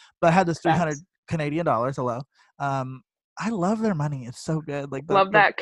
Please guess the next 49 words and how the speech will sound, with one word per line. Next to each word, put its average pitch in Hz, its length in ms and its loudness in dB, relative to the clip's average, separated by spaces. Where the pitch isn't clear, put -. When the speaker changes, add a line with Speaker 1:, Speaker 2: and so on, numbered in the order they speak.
Speaker 1:
the 202 100 2
Speaker 2:
conversion - 0 -
Speaker 1:
plastic. 285 680 4
Speaker 2:
rate. 247 460 2
Speaker 1:
Yeah. 180 200 -4
Speaker 2:
Yeah. 180 280 2
Speaker 1:
That 147 240 0
too. 120 340 -4
But, 165 280 2
um, 147 520 -2
so 175 420 0
I, 165 320 -2
uh, 120 300 -8
went 196 280 -4
to 185 460 -2
the 160 120 -4
sporting 202 520 -4
goods 143 260 -4
store 135 400 -4
that 135 80 -8
they 139 120 -8
had 147 240 -4
in 143 60 -10
the 131 60 -12
mall, 151 460 2
and 156 160 -4
they 151 100 -2
had, 151 260 0
like, 147 120 -2
authentic 143 480 -2
jerseys, 180 420 0
and 165 80 0
I 165 60 2
was 156 100 -2
like, 160 160 -6
"What 214 140 6
a 220 60 2
better 165 340 2
way, 160 200 0
like, 160 200 -4
there's 180 180 -2
no 220 140 -2
better 196 160 4
way 165 160 2
to 151 80 -2
start 156 180 0
a 135 40 0
hockey 160 300 2
collection, 139 480 -4